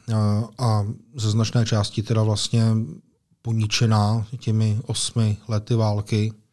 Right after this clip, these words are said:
už více než osmi lety, protože ona začala skutečně v tom roce dva tisíce čtrnáct. Je to území, do kterého by,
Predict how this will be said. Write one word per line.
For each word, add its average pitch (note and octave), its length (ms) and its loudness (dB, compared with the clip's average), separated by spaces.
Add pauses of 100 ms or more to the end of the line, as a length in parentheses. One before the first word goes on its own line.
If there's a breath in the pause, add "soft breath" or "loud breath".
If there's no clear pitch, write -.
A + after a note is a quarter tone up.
(840 loud breath)
už A#2+ 240 -10
více A2 220 -2
než A2+ 140 0
osmi A#2+ 220 -2
lety, A2 260 0
protože G#2+ 300 -4
ona G#2+ 160 2
začala G2+ 320 -2
skutečně G#2 400 -8
v - 60 -10
tom G#2 140 -2
roce G2+ 200 -2
dva G2+ 140 -4
tisíce G#2 380 -6
čtrnáct. G2 480 -4 (840 loud breath)
Je C#3 80 -4
to D3 140 0
území, B2 360 4
do A#2+ 100 4
kterého A#2+ 420 4
by, C3 320 4